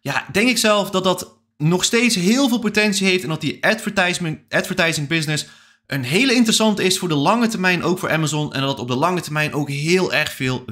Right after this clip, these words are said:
winst zal opleveren, omdat het schaalbaar is, omdat ze daar niet zo heel veel voor hoeven te doen. Nou, het laatste kwartaal dus eenentwintig procent omzetgroei, wat natuurlijk heel erg netjes is.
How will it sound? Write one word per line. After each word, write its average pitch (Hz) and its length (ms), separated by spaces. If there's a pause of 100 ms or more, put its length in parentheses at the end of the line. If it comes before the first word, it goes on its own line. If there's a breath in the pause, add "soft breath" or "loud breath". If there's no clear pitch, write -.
winst 190 320
zal 202 140
opleveren, 156 640 (480 soft breath)
omdat 240 200
het 226 120
schaalbaar 226 460
is, 101 180
omdat 208 260
ze 220 60
daar 202 100
niet 214 140
zo 180 80
heel 165 300
veel 147 320
voor 135 300
hoeven 117 280
te 123 100
doen. 143 380 (460 soft breath)
Nou, - 160
het 120 100
laatste 233 300
kwartaal 190 340
dus - 340
eenentwintig 226 640
procent 170 360
omzetgroei, 185 540
wat 180 100
natuurlijk 196 300
heel 214 280
erg 185 120
netjes 185 280
is. 165 240